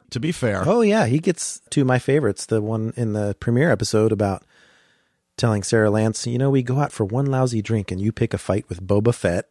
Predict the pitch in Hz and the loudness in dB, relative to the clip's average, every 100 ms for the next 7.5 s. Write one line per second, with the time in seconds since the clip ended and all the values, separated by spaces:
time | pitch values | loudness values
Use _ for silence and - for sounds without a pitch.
0 | _ _ _ - 123 127 131 127 139 127 | _ _ _ -4 0 0 0 0 -2 0
1 | 113 101 - 117 - 120 110 101 - 98 | 0 -2 0 -2 2 0 0 -2 -2 -2
2 | - 90 - - 98 95 - - 113 107 | -2 -4 -6 -6 -6 -2 0 0 0 0
3 | 92 - 101 - 95 98 95 98 104 165 | 0 0 0 0 -4 -2 0 0 -2 -4
4 | - _ _ _ _ - 127 127 131 - | -10 _ _ _ _ -2 0 4 2 2
5 | - 127 131 123 104 - 117 107 104 - | 2 2 4 2 0 -2 0 2 0 0
6 | 113 104 90 95 98 110 101 101 98 95 | 2 2 0 -2 -4 -4 -2 -2 -2 -2
7 | 117 104 104 95 95 | -4 -4 -4 -4 -6